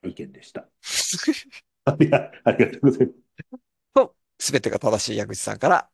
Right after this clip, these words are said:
Speaker 1: <laughs>
Speaker 2: えー、太鼓判をいただきました。
Speaker 1: あれです。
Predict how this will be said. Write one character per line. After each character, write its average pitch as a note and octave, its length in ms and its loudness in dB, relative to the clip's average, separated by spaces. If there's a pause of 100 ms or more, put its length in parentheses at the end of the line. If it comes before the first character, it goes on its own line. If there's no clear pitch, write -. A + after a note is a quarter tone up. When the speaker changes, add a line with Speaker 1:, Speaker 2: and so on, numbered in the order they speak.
Speaker 1:
<laughs> - 140 -10
Speaker 2:
え F#3+ 40 2
ー、 - 420 0
太 - 140 -2
鼓 C3 160 2
判 A2 140 4
を B2 80 2
い - 40 -2
た - 60 -10
だ G2+ 80 -14
き - 80 -18
ま - 60 -18
し - 80 -14
た。 - 180 -18
Speaker 1:
あ C#3 120 2
れ C3 140 8
で - 220 2
す。 - 200 -8